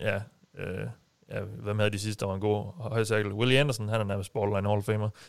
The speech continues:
Burde være i Hall of Fame. Nå, det er en anden ting. Jeg kan ikke huske, de har haft en, en, en god tackle, højre tackle længe. Øhm,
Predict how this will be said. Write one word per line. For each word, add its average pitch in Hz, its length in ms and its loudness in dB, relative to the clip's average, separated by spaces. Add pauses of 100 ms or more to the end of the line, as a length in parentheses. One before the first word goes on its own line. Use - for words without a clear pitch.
(140)
Burde 120 140 6
være 110 80 10
i 104 40 10
Hall 117 120 8
of 110 60 0
Fame. 117 180 2
Nå, 113 80 4
det 113 80 6
er 123 40 6
en 120 60 4
anden 127 120 4
ting. 127 200 4 (280)
Jeg 127 60 6
kan 139 40 10
ikke 160 120 12
huske, 165 140 10
de 135 60 8
har 120 60 12
haft 127 120 12
en, 113 140 2
en, 107 280 0
en 104 240 4
god 131 160 4
tackle, 110 360 4 (120)
højre 117 180 8
tackle 110 280 4
længe. 104 420 0
Øhm, 101 600 2